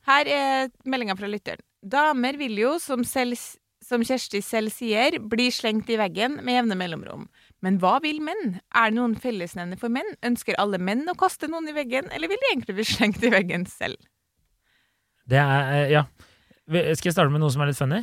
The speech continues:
Speaker 1: Ja.
Speaker 2: Det var at da jeg spurte mine kompiser om det her, så svarte nesten alle at de tolka det som, for jeg sk-, skrev jo bare akkurat det vi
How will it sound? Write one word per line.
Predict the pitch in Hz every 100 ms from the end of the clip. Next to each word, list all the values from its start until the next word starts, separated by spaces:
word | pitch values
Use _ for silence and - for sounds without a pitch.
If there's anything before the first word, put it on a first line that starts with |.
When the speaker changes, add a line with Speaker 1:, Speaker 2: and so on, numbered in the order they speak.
| -
Speaker 1:
Ja. | 196 302 _ _ _ _ -
Speaker 2:
Det | 143
var | 156 151
at |
da | 170
jeg | 156 165
spurte | - - 135 - 127 127 127 127 127 131
mine | 135 135
kompiser | 127 98 113 123
om | 123
det | 120
her, | 156 208 -
så | - -
svarte | 156 156 107 - 135 135 135 135 135
nesten | 156 151 156
alle | 135 113 151 160
at | 139 - -
de | 135 156
tolka | 170 160 - 120
det | 127 135
som, | 131 135 120 _ _ _ _ 160
for |
jeg | 160
sk-, | - 156 -
skrev | 151 139
jo | 165
bare | 147 143
akkurat | 135 - 139 127
det | 127 123 120
vi | 120